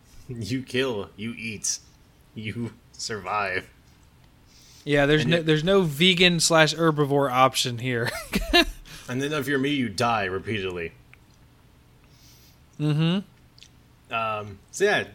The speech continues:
Speaker 1: get general impressions. It was a neat game.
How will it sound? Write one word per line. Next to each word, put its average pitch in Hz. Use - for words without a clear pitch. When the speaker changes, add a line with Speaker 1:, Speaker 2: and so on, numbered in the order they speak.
Speaker 1:
get 160
general 175
impressions. 156
It 147
was 175
a 170
neat 175
game. 160